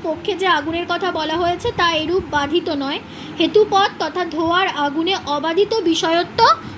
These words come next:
বিদ্যমান। মানে অবাধিত বলতে কি? যেখানে বাধিত হচ্ছে,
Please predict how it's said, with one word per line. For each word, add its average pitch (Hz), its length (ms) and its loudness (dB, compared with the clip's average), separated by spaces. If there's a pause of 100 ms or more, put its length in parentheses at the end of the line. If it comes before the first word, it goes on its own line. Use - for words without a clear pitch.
(120)
বিদ্যমান। 269 420 2 (260)
মানে 370 300 4
অবাধিত 440 460 4
বলতে 494 340 2
কি? 539 160 4
যেখানে 427 300 -2 (440)
বাধিত 320 520 2
হচ্ছে, 359 440 -2